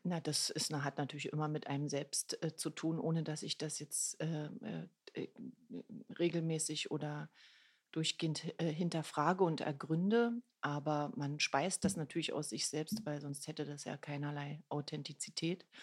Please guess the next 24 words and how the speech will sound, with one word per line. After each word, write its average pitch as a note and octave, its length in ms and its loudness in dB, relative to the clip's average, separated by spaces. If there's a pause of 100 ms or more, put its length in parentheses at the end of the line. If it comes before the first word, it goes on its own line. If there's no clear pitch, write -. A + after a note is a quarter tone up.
(560)
Und F3 340 0
als - 380 -2 (600)
Puppenspieler F#3 680 6
hat F3 160 -2
man F3 120 2
ja E3 140 2
das - 340 -2
große A3 300 10
Privileg, F#3+ 640 6
dass E3+ 200 4
man E3+ 200 2
da E3 380 6
die D3+ 220 -4
ganze F#3 380 2
schizophrene F3 1160 4
Bandbreite E3 600 4
anzapfen F#3+ 540 6
darf. F3 560 2
Ähm, F3 500 4 (1800)
und F3 560 4 (1000)
noch F#3 260 6
dazu, F3 840 4
wenn E3+ 260 4
man, D#3 460 0